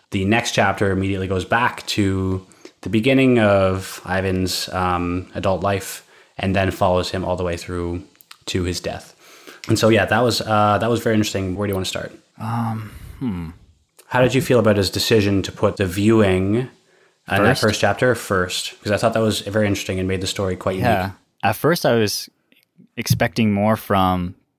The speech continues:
Speaker 2: Peter, or Pete. I'll just call him Peter, um, 'cause I thought there was gonna be more from him, right?
Speaker 1: Yeah, who actually does not play a very big role in the
Speaker 2: Yeah.
Speaker 1: story.
Speaker 2: But I guess if,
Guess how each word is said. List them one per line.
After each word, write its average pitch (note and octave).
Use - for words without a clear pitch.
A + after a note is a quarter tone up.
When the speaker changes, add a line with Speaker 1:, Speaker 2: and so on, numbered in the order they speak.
Speaker 2:
Peter, A#2+
or F2+
Pete. A2
I'll G#2+
just A#2
call D#3+
him F#2+
Peter, E2
um, E2+
'cause -
I B2
thought A#2
there G#2
was F#2+
gonna G2+
be G2
more F#2+
from F2+
him, F2+
right? F#2+
Speaker 1:
Yeah, G#2+
who A2
actually A2
does A2+
not B2
play B2
a A2
very A2
big G#2
role G#2
in G#2
the G2+
Speaker 2:
Yeah. F#2
Speaker 1:
story. F#2
Speaker 2:
But A#2
I A2+
guess B2+
if, B2